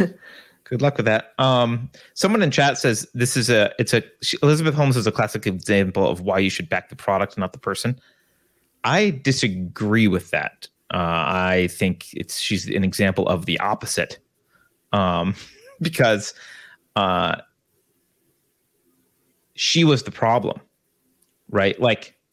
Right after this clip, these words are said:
<laughs> you, you backed the wrong person. The product could have not worked out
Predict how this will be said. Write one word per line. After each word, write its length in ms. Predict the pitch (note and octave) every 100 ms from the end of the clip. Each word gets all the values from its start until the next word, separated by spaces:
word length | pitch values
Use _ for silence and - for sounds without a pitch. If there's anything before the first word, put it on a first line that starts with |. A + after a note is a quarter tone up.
| _ A#2+
<laughs> 800 | A3 A#4 B4 - - _ _
you, 140 | C3+ C3
you 100 | -
backed 260 | C3 D#3+ -
the 80 | C3+
wrong 220 | B2 G2+
person. 420 | - C3 - F2 - -
The 80 | D#3+
product 420 | C3 A3 B3 -
could 120 | - D3+
have 120 | C3+
not 220 | C#3 C#3
worked 240 | C3 -
out 340 | A2+ C3 G3+